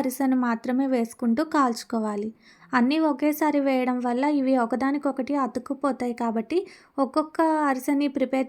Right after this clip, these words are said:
చేసుకొని దాన్ని ఆయిల్లోకి వేసుకోవాలి. ఇలా ఆయిల్లోకి వేసుకున్న అరిసె మనకి ఆయిల్లో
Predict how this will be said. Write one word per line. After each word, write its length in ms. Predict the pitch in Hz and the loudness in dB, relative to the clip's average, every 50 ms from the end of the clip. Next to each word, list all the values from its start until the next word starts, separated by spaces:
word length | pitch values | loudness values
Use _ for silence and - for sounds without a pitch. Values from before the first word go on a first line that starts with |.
| - | -2
చేసుకొని 400 | 262 247 233 - - 262 262 320 311 277 | -4 -4 -4 -4 -2 -2 0 0 0 0
దాన్ని 220 | 285 262 247 262 254 254 247 | 2 2 2 2 2 2 2
ఆయిల్లోకి 440 | 233 240 247 254 262 269 254 262 254 | 2 2 0 0 0 0 0 0 -2
వేసుకోవాలి. 600 | 240 226 220 - - - 220 220 214 208 208 220 226 - _ _ _ _ _ _ _ _ _ - | -2 -2 -2 -4 -4 -4 -2 -2 -2 -4 -6 -8 -10 -12 _ _ _ _ _ _ _ _ _ 0
ఇలా 180 | 277 269 277 269 262 247 | 2 4 6 6 6 4
ఆయిల్లోకి 380 | 247 262 277 294 311 311 320 | 4 2 2 0 0 0 0
వేసుకున్న 400 | 302 302 285 285 - - 277 277 | 0 0 0 0 -2 -2 0 2
అరిసె 360 | 262 247 240 240 233 - 285 302 370 - - - _ _ _ | 2 0 0 -2 -4 -4 -4 -4 -4 -6 -12 -20 _ _ _
మనకి 220 | - 269 262 254 269 254 | 0 0 2 2 2 2
ఆయిల్లో 300 | 233 233 254 277 311 339 | 2 2 2 4 4 4